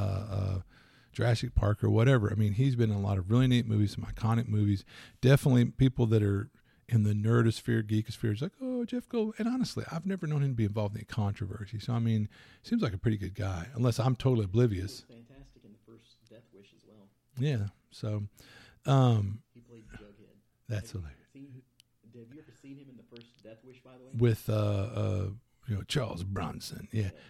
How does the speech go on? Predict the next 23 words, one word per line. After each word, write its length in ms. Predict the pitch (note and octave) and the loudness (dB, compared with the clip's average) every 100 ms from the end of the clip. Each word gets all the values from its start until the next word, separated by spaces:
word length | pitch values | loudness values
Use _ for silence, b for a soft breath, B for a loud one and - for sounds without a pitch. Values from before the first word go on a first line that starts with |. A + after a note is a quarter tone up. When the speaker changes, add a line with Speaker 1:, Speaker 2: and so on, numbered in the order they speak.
| B | B
Speaker 1:
You 140 | - D3 | -2 2
know, 180 | D3 - | 2 0
I 80 | C3 | -4
probably 300 | D#3+ D3 A#2 | -2 -2 0
have, 200 | C3 A#2+ | 0 -2
but 60 | |
it's 80 | G#2 | -4
been 220 | - A2+ | -4 -4
so 280 | G#2 - A#2+ | -4 -4 -4
long 400 | A2 A2 G#2 F#2+ | -2 -4 -6 -6
'cause 140 | A#2 G#2 | -6 -4
that's 260 | E3+ - | -4 -4
like, 180 | G#2+ F#2 | -8 -8
geez. 300 | A2 B2 G2 | -2 -2 -2
Speaker 2:
Let 80 | - | -10
me 120 | C#3+ - | -20 -20
blow 120 | C3+ | -18
a 260 | C#3+ B2+ A2+ | -16 -16 -16
hole 240 | C#3 B2 G#2 | -16 -18 -20
in 160 | F#2 | -20
your 100 | G2 - _ | -20 -20 _
bunk. 180 | - A#2+ _ - | -20 -20 _ -10
Speaker 1:
Yeah, 180 | A#2 | -4